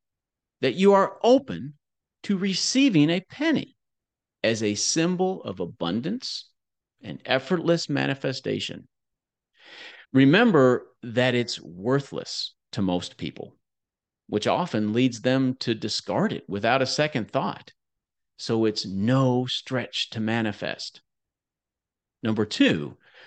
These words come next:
release attachment. Avoid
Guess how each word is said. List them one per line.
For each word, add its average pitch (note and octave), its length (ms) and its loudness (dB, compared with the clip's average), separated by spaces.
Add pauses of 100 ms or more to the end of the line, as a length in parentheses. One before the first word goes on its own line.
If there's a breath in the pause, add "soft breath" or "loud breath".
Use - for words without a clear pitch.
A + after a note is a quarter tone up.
(140 loud breath)
release B2+ 880 0 (280)
attachment. - 680 -8 (1000)
Avoid F#3 720 4